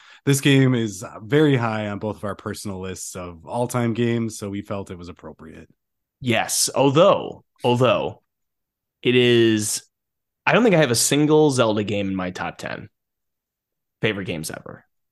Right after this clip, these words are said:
Speaker 1: Really?
Speaker 2: Yeah.
Speaker 1: Interesting.
Speaker 2: And this is, like, the, I don't wanna start things off on a sour note because I have a lot of amazing things to say about this game. It,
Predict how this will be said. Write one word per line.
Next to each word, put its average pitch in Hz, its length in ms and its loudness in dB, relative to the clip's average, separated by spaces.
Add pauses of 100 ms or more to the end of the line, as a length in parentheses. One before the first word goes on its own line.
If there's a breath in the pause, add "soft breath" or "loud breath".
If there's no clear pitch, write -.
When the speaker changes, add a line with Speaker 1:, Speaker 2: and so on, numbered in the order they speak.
(160)
Speaker 1:
Really? 90 480 -4 (560)
Speaker 2:
Yeah. 98 180 -8 (960)
Speaker 1:
Interesting. - 560 -20 (100)
Speaker 2:
And 131 680 2 (560)
this 185 160 4
is, 262 100 0
like, 175 200 2
the, 143 120 4
I 107 80 2
don't 175 140 4
wanna 131 180 2
start 123 520 0
things 113 240 0
off 113 180 0
on 104 100 -2
a 98 60 -2
sour 110 400 2
note 98 260 0
because 113 160 -2
I 117 120 2
have 113 220 -4 (100)
a 123 40 2
lot 127 220 4
of 110 240 -4
amazing 110 460 0
things 104 200 -6
to 107 80 -8
say - 140 -4
about 90 240 -8
this - 160 -10
game. 87 360 -8 (540 soft breath)
It, 156 380 2